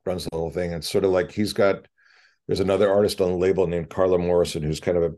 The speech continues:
big deal, and she's like a megastar in Latin America. So it's sort of like, you know, as he can deal with it around her release schedule. So we, I, I know it's supposed to come out, um,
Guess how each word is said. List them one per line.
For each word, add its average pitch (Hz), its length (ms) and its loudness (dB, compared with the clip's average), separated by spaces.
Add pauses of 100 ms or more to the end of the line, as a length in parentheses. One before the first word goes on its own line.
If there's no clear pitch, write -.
(200)
big 80 220 -2
deal, 87 320 0
and 80 180 -8 (300)
she's 95 260 -2
like 87 80 0
a 90 60 -4
megastar 85 640 0
in 85 120 -4
Latin 85 220 -4
America. 87 540 -2 (840)
So 98 260 4
it's 90 120 0
sort 107 180 6
of 98 120 6
like, 95 260 2 (180)
you 98 120 -2
know, 87 100 -2
as 92 280 0
he 101 120 0
can 87 360 -2 (440)
deal 95 240 4
with 90 140 2
it 90 280 -2
around 87 280 0
her 87 420 2 (680)
release 92 300 -2
schedule. 104 420 2
So 95 220 2
we, 85 200 -2 (300)
I, 87 280 -6
I 101 40 0
know 95 200 4
it's 87 100 4
supposed 98 220 0
to - 60 -10
come 98 160 -4
out, 95 300 -2 (160)
um, 82 300 -4